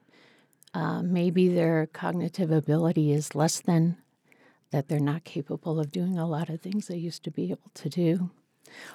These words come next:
or even that, uh, you can't carry on a real conversation because maybe they're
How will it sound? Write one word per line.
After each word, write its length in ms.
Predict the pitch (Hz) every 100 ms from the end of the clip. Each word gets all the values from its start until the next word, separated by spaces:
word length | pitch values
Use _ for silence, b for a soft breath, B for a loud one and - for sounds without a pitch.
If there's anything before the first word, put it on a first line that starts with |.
| B
or 140 | 208
even 360 | 220 196 202 202
that, 460 | 190 185 - - - b b b b b -
uh, 600 | 170 175 170 170 165 175 180 - _ -
you 180 | 185
can't 640 | 170 - - 185 165 165 -
carry 420 | - 180 151 143
on 280 | 147 151 151
a 260 | 139 131
real 240 | 147 147 139
conversation 800 | - 151 156 147 143 139 - 151
because 480 | 151 - 156 156 -
maybe 320 | 147 143 147
they're 400 | 135 139 135